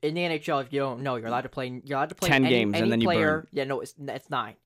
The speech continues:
Speaker 2: No,
Speaker 1: If you
Speaker 2: like,
Speaker 1: hit ten
Speaker 2: yeah, if you
Speaker 1: games,
Speaker 2: hit ten, you burn
Speaker 1: yeah.
Speaker 2: it. Yeah, you burn
Speaker 1: Yeah.
Speaker 2: a year off the, the entry level.
Speaker 1: Yeah, so basically what N H L teams can do, they can send any player that is still eligible to play in the C H L back down. I think it's nineteen or younger.
Speaker 2: I think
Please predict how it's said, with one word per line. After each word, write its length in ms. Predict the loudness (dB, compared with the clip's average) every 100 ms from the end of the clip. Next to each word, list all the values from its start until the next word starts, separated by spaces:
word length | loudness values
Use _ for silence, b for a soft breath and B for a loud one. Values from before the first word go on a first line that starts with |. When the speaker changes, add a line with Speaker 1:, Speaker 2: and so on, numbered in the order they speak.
| _ _
Speaker 2:
No, 180 | 4 6
Speaker 1:
If 20 |
you 60 | 6
Speaker 2:
like, 120 | 4
Speaker 1:
hit 220 | 2 -2
ten 120 | 4 6
Speaker 2:
yeah, 80 | 6
if 60 |
you 40 | 6
Speaker 1:
games, 140 | 4
Speaker 2:
hit 120 | 4
ten, 180 | 4 4
you 80 | 4
burn 240 | 6 6 4
Speaker 1:
yeah. 60 |
Speaker 2:
it. 40 | 4
Yeah, 140 | 4
you 160 | 4 4
burn 140 | 4
Speaker 1:
Yeah. 60 | 4
Speaker 2:
a 20 |
year 100 | 6
off 160 | 4 2
the, 160 | -4 -6
the 240 | -2 0
entry 240 | 0 -2 -4
level. 180 | -4 -2
Speaker 1:
Yeah, 140 | -2
so 160 | -2 -4
basically 480 | 0 0 -2 -2
what 140 | -2 0
N 60 | -2
H 120 | -4
L 80 | -6
teams 240 | -4 -6
can 140 | -4
do, 100 | -2
they 120 | -2 -2
can 140 | -2
send 220 | -2 -2 0
any 240 | 0 -2
player 500 | -2 0 2 -2 -4
that 120 | -4 -4
is 100 | -2
still 200 | -2 0
eligible 480 | 0 0 -2 -6 -6
to 80 |
play 300 | -6 -4 -4
in 140 | -4 -6
the 140 | -8 -10
C 240 | -8 -4
H 180 | -4 -2
L 120 | -4
back 320 | 0 0 0
down. 180 | -4 -4
I 40 | -6
think 120 | -8
it's 80 | -6
nineteen 400 | -6 -6 -10 -8
or 40 |
younger. 360 | -6 -6 -8 -8 -2
Speaker 2:
I 80 |
think 60 | 0